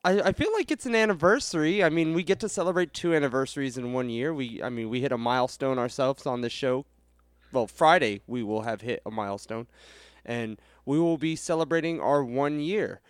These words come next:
uh, birthday, anniversary, whatever. Uh, that's up for debate. But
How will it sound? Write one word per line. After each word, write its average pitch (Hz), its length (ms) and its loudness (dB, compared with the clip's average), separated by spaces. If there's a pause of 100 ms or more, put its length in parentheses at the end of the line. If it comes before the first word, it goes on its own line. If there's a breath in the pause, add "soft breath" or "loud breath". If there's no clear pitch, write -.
(300 soft breath)
uh, 120 320 2 (120)
birthday, 131 460 0
anniversary, 117 540 -4
whatever. 110 540 -4
Uh, 101 320 -6 (120)
that's 107 200 -6
up - 120 -8
for 110 80 -14
debate. 107 360 -4 (380 soft breath)
But 208 300 0